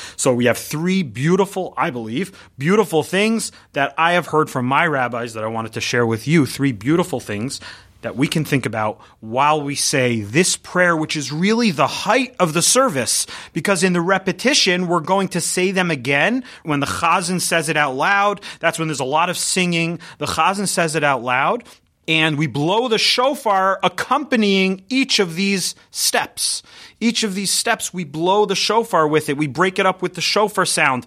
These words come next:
and which is the main activity that we do in shul. It's probably the,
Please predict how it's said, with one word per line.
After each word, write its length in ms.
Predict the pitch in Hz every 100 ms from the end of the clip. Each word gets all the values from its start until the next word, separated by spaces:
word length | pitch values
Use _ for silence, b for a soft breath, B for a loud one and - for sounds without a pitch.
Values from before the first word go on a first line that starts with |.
| B B B
and 520 | 165 170 160 156 151 - B B
which 220 | 151 151
is 120 | 160 127
the 120 | 147
main 500 | 156 180 190 185 185 B
activity 640 | 160 - - 202 247 247 175
that 140 | 147
we 100 | 143
do 200 | 131 165
in 80 | 151
shul. 420 | - 226 254 160
It's 160 | 123 -
probably 580 | - 160 175 160 156 139
the, 340 | 135 139